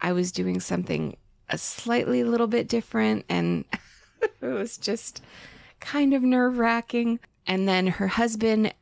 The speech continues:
framed them. He's a woodworker, and he did the most beautiful natural waxed frames.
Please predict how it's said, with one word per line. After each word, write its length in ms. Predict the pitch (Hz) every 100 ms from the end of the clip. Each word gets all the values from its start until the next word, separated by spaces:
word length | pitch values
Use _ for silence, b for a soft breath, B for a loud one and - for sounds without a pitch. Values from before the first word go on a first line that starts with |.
| -
framed 800 | - - - 190 196 208 226 220
them. 440 | 185 175 165 175 202
He's 360 | 190 180 185
a 140 | 180 180 - 190
woodworker, 800 | 190 190 160 147 - 165 185 196 B
and 140 | 180 190
he 180 | - 208
did 280 | 214 190 -
the 140 | 208 196
most 580 | 196 196 208 - -
beautiful 1000 | 185 190 190 190 - 185 180 180 180 - _ _
natural 1160 | 185 180 180 180 185 - - 185 180 180 175 175 B - _ _
waxed 1300 | 170 170 180 180 180 _ - - - - - - - _
frames. 880 | - - - 175 180 196 226 233